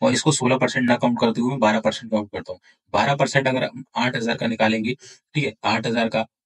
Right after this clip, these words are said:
बारह परसेंट हम निकालेंगे तो हमारा कितना निकल के आएगा, हमारा जो निकल के आएगा वो निकल के आएगा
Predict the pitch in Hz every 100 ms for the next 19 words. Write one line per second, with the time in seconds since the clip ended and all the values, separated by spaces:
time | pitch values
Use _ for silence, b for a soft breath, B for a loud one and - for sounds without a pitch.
0 | - 107 107 120 117 120 113 113 113 110
1 | 107 110 110 147 - _ _ - 120 113
2 | 110 110 113 - 117 113 110 113 113 160
3 | 160 _ _ _ 117 135 147 127 120 117
4 | 110 113 113 107 107 104 -